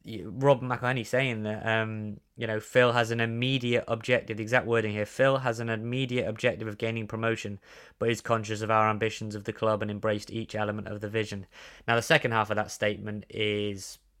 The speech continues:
it sounds nice, it fits what, fits what you're gonna say, but the first half is what, you know, the kind of, the cutthroat businessman that Ryan and Rob are. They don't like to lose. They've said it before.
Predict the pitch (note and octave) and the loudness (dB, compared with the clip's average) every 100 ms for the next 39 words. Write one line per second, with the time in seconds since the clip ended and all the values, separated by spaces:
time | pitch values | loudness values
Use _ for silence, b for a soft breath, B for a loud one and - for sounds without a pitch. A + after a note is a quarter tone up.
0 | _ - - C#3 G#2+ G#2+ G#2 - E2+ G#2 | _ -6 2 2 2 0 -2 -4 -10 -10
1 | - A#2+ - A2+ - - B2 - G#2+ A2 | -4 -4 -4 -6 -6 -8 -8 -6 -6 -4
2 | G#2+ A#2 G#2+ G2 G#2+ C3 B2 - G#2+ - | -2 0 0 -2 0 2 2 2 -2 -2
3 | G#2 G2+ G#2 - _ A#2 G#2+ G#2+ A2 G#2+ | -6 -4 -6 -8 _ -6 -6 -4 -2 -2
4 | G2+ B B B _ - - B2+ - - | -4 B B B _ -12 0 0 0 2
5 | A2+ G2+ - A#2 - G#2+ G#2 G2+ G#2 G#2 | 2 2 0 0 -2 -8 -6 -6 -2 -2
6 | - - - - - B2 C3+ C3 B2+ C3 | -2 -8 -20 -20 -14 -4 -2 -2 -2 0
7 | C3 F#3 A2 A2 A2 A#2+ - - A#2 C#3 | 2 0 0 -2 0 0 0 -2 0 0
8 | E3 F#3 - - A#2 - A2+ G2+ G#2+ C3 | -2 -6 -12 -4 -2 0 -2 -4 -4 0
9 | D3 | 0